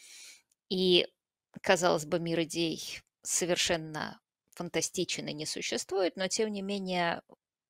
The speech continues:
он не существует как та дырка, в которую вставляют ось, вокруг которой вертится колесо.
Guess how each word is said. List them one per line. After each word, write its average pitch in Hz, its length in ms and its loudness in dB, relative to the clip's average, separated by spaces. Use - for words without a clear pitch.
он 190 160 0
не 190 100 0
существует 208 680 0
как - 220 0
та 185 160 2
дырка, 180 380 2
в - 80 -8
которую 165 440 -4
вставляют 165 640 0
ось, - 320 0
вокруг 175 400 -4
которой 160 520 -2
вертится - 480 -2
колесо. - 520 -8